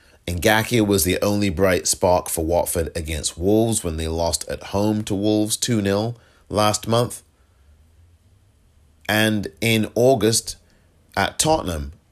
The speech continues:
Ngakia was one of the few bright sparks for Watford in the one nil defeat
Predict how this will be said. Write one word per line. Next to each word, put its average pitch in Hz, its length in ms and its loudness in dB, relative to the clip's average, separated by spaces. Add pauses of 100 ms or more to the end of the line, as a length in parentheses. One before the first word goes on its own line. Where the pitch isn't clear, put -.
Ngakia 90 680 -2
was 80 160 -4
one 87 400 -4
of 78 300 -6
the 78 260 -6
few 90 320 -4
bright 78 320 -4
sparks 80 400 -4
for 78 140 -8
Watford 76 420 -6
in 82 240 -10
the 82 80 -8
one 90 280 -4
nil 90 180 -4
defeat 87 500 -4